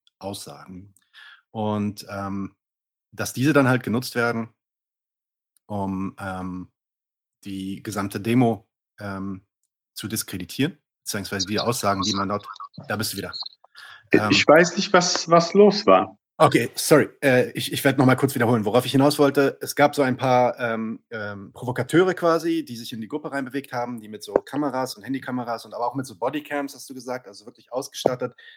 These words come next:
Speaker 1: da reingelaufen sind, provoziert haben, Leut-, Leuten eine Kamera ins Gesicht gehalten haben und quasi, quasi auf der Jagd waren nach so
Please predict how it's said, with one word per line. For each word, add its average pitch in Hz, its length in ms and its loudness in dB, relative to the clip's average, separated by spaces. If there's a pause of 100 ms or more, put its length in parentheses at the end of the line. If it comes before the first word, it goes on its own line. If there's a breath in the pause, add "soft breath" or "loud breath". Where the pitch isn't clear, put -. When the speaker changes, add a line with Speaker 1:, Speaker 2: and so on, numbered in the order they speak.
(120)
Speaker 1:
da 120 80 0
reingelaufen 147 580 2
sind, 135 300 -4 (280 soft breath)
provoziert 123 520 -4
haben, 139 240 2
Leut-, 123 240 -2
Leuten 123 300 0
eine 120 60 -4
Kamera 135 320 -4
ins 127 160 -6
Gesicht 131 300 -14
gehalten 127 320 -6
haben 123 220 -6
und 117 120 -10
quasi, 117 360 -8 (160)
quasi 135 340 0
auf 135 140 2
der 117 120 0
Jagd 110 380 0
waren 117 220 -2
nach 107 140 -8
so 101 360 -8